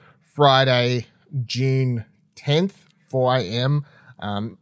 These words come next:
again, in the article, I've got different time, a few different time zones listed there if you need to work out your own time. But,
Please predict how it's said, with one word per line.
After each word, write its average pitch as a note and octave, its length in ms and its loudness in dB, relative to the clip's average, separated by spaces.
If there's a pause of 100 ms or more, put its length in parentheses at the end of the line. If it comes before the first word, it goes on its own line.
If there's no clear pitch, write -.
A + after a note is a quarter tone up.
(100)
again, C#3+ 260 2
in C3+ 140 -2
the B2+ 60 0
article, A#2+ 340 0
I've A2+ 100 -2
got A2+ 320 -4
different A2 260 -10
time, G#2+ 240 -8
a D#2+ 40 -16
few A2+ 160 -8
different A2 240 -10
time G2+ 240 -10
zones G#2 240 -14
listed G#2+ 260 -14
there E3 240 4
if C#3+ 100 0
you B2+ 60 -4
need G#2+ 160 -6
to G#2+ 60 -14
work G2 160 -8
out D2+ 100 -10
your F#2+ 100 -12
own F2 60 -10
time. A2+ 240 -6 (460)
But, - 400 0